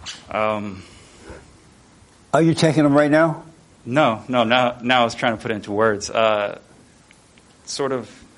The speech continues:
Speaker 1: you know how when you do the silent prayer?
Speaker 2: Yeah.
Speaker 1: You're, uh,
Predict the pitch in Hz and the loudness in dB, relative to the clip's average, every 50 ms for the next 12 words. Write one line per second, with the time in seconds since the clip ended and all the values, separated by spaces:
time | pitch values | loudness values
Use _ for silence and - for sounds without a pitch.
0 | - - - - - _ _ _ _ _ _ - - - - - - _ _ _ | -20 -20 -20 -20 -20 _ _ _ _ _ _ -20 -20 -20 -20 -20 -20 _ _ _
1 | _ _ - - - 131 143 156 160 156 151 147 143 147 143 127 120 - 135 131 | _ _ -20 -14 -12 -8 -2 0 2 2 2 2 2 2 0 0 2 2 2 2
2 | 131 131 131 - - 131 127 131 139 143 139 - - _ - 127 139 131 110 - | 2 0 -6 -4 2 4 4 4 4 0 -4 -16 -20 _ 0 0 2 2 0 -2
3 | - - - - - _ - - 123 123 123 123 117 113 107 104 104 - - | -8 -16 -20 -20 -20 _ -18 -12 -10 -6 -4 -2 -2 -2 -2 -4 -6 -10 -14